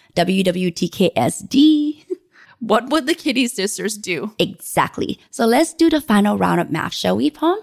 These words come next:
Speaker 2: Yes, I'm so excited about this. So in years eight, nine, and ten, you've exited the deals that left you with a healthy return to reinvest. By the end of year ten, you now have over eight hundred eighty thousand dollars invested across multiple apartment syndications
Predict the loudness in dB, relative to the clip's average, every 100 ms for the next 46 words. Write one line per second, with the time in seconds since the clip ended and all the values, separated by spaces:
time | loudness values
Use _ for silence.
0 | _ _ -6 0 2 2 -2 -4 -2 -2
1 | -2 0 0 2 0 0 -2 2 0 0
2 | _ _ -2 -2 0 0 0 0 -2 -2
3 | -2 -2 -2 -6 -6 -6 -6 -6 -6 -10
4 | -6 -6 -6 -6 -2 0 0 0 -2 -2
5 | -2 -2 -4 -2 -2 -2 -6 -6 -6 -6
6 | -6 -10 -10 -6 -4 -4 -4 -6 -6 _
7 | _ _ -2 0 0 0 2 0 -4 -4
8 | -4 -4 -2 2 2 0 -2 -2 -2 -6
9 | -6 -8 _ -4 -2 -4 -6 -6 -4 -2
10 | -2 -2 -2 -2 -2 -4 -2 -2 -4 -8
11 | _ _ _ -4 -4 2 2 4 2 2
12 | 0 -6 -6 -2 -2 -2 -8 -12 -10 -10
13 | -12